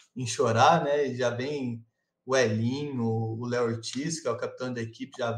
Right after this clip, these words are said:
vem, já abraça, já, já dá aquela moral pra, pro cara. Então, é, eu acho que fi-, ficou uma cena bem bonita, assim, do, do retorno do, do Bragantino.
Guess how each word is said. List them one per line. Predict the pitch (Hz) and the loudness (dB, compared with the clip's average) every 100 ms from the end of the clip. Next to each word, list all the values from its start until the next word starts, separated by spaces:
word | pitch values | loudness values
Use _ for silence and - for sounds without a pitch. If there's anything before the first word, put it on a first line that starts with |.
| 113 | -4
vem, | 127 143 | -4 -4
já | 120 - | -4 -6
abraça, | 113 113 120 139 - - 117 | -6 -4 0 2 0 -4 -8
já, | 113 120 120 117 _ _ _ _ _ | -4 -4 -4 -8 _ _ _ _ _
já | - 120 | -2 0
dá | 117 127 | 4 2
aquela | 135 139 127 | 4 2 2
moral | 123 120 120 104 | 2 2 0 0
pra, | 117 113 | -2 -4
pro | - 117 113 | -4 -8 -8
cara. | 123 123 | -4 -2
Então, | 131 - | -2 -2
é, | 127 147 147 131 120 117 _ _ _ _ - | 2 4 4 2 -2 -8 _ _ _ _ -12
eu | |
acho | 117 113 | -10 -10
que | 120 | -12
fi-, | 110 139 - _ | -12 -14 -14 _
ficou | - - 135 | -16 -8 -4
uma | 147 | -2
cena | - 143 151 131 113 113 - - - | 0 2 2 2 0 -4 -10 -18 -6
bem | 120 143 | -2 2
bonita, | 165 135 143 - | 2 2 -2 -4
assim, | 107 123 131 | -4 -6 -6
do, | 120 117 117 113 104 | -4 -4 -4 -8 -10
do | 117 | -8
retorno | 120 117 - 120 120 | -6 -6 -4 -2 -2
do, | 117 117 | -4 -6
do | - | -8
Bragantino. | 117 120 113 113 113 117 | -8 -6 -6 -6 -4 -6